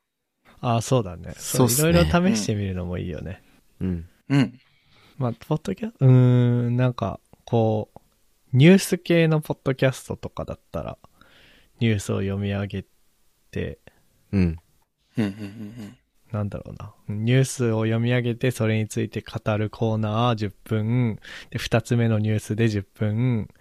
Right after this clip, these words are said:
Speaker 1: 最後お便りコーナー五分とか。
Speaker 3: うん。
Speaker 1: そういう時間割っぽい感じでやってるところとかはありそうだね。うちらは無秩序に話してるだけだからな。
Speaker 2: <laughs> そうっすな。
Speaker 1: <laughs> まあなんかいろいろ試していこうか。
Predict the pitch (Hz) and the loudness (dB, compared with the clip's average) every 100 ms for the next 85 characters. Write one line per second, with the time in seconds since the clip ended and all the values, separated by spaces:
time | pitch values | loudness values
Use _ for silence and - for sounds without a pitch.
0 | - - - 123 110 104 101 107 107 107 | -20 -20 -4 0 2 0 0 0 0 -2
1 | 104 113 104 95 98 98 101 107 98 98 | -2 -2 0 -2 -4 -4 -4 -2 -2 -2
2 | 95 90 - - - - - - - - | -4 -8 -10 -12 -14 -20 -20 -20 -10 0
3 | 151 104 - 120 98 104 117 113 110 110 | 2 2 -2 -2 0 0 2 2 2 0
4 | - 110 104 - 95 92 92 90 - 95 | -2 -4 -4 -4 -8 -8 -8 -8 -8 -10
5 | 90 - 87 90 - - 80 67 92 92 | -10 -10 -10 -10 -12 -12 -12 -8 -10 -10
6 | - 69 55 57 - _ _ 123 - 143 | -12 -14 -14 -16 -18 _ _ -6 -4 -2
7 | 139 113 92 92 110 - - 147 113 98 | 2 2 0 0 -2 2 2 4 2 0
8 | 92 101 98 90 - 90 90 - 87 - | -2 -6 -6 -6 -6 -6 -6 -6 -6 -6
9 | 80 - - - - - - 175 95 101 | -8 -8 -12 -14 4 6 10 10 10 10
10 | 101 110 117 - - - - - - - | 10 10 6 2 -16 -20 -20 -20 -20 -20
11 | - - 104 85 - 76 78 78 80 87 | -12 0 2 2 0 -4 -4 -4 -6 -10
12 | _ _ 120 - 120 - _ _ _ _ | _ _ -4 -4 -6 -8 _ _ _ _
13 | 123 113 110 98 92 98 104 - 120 - | 2 2 2 -2 -2 -2 -2 -2 -4 -4
14 | 98 - 101 - - | -6 -6 -10 -10 -14